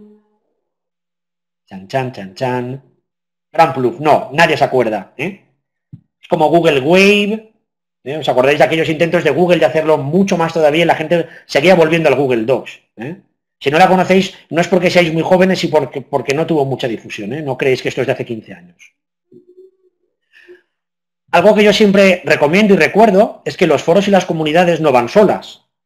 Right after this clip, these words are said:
Mucha gente habrá tenido experiencias con foros y con recordar que debe haber un moderador y debe haber un dinamizador. La inteligencia colectiva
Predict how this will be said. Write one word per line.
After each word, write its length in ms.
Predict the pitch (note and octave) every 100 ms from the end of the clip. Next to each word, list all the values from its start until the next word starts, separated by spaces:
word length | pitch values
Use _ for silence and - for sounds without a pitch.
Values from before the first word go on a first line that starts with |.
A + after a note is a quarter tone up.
| _
Mucha 420 | E3 D3 D3+ D#3+
gente 460 | F3 E3 F3+ F#3 F#3 - -
habrá 180 | C#3+ D#3
tenido 220 | E3 E3
experiencias 440 | D#3 D#3 E3 E3+
con 160 | E3 D3
foros 240 | D#3 D#3
y 40 | D#3
con 140 | D3
recordar 440 | D3+ D3+ D3 F3 F3
que 460 | F3+ G#3 - _ -
debe 220 | D#3+ G3
haber 200 | F3 E3+
un 80 | F3
moderador 760 | G3 D3+ C#3 D#3 G3 - _ _ _ _
y 120 | C#3
debe 140 | E3
haber 180 | E3 E3+
un 60 | D#3+
dinamizador. 580 | D3 B2 B2 G2+ F#2 _ _ _ _ _ _ _ _ -
La 120 | E3
inteligencia 460 | D3+ D#3 D#3 F3
colectiva 880 | E3+ F3 E3+ G3+ G3 A#3+ - - _